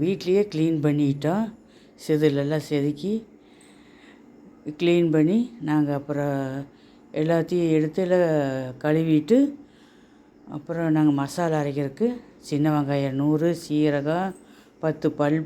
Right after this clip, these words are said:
பூண்டு, ஒன்றரை ஸ்பூன் மிளகாத்தூள், மஞ்சப்பொடி அரை ஸ்பூன், தேவையான அளவு உப்பு போட்டோம். போட்டுட்டு இது ஜார்ல அடிச்சுக்கிறோம். அடிச்சு வீட்லயே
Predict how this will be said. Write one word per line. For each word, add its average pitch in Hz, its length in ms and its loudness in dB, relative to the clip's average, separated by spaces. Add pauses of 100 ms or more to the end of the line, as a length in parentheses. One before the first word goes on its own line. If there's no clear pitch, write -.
பூண்டு, 165 440 0 (920)
ஒன்றரை 139 260 -2 (100)
ஸ்பூன் 151 340 0 (100)
மிளகாத்தூள், 151 920 -2 (2000)
மஞ்சப்பொடி 151 600 0
அரை 147 140 -2 (100)
ஸ்பூன், 165 380 -4 (360)
தேவையான 147 580 0 (140)
அளவு 156 260 -2 (140)
உப்பு 135 240 -10 (140)
போட்டோம். 135 520 -6 (680)
போட்டுட்டு 147 520 -4
இது 156 140 0 (100)
ஜார்ல 143 480 -4 (220)
அடிச்சுக்கிறோம். 147 840 -6 (1300)
அடிச்சு 151 340 -2 (480)
வீட்லயே 175 480 -2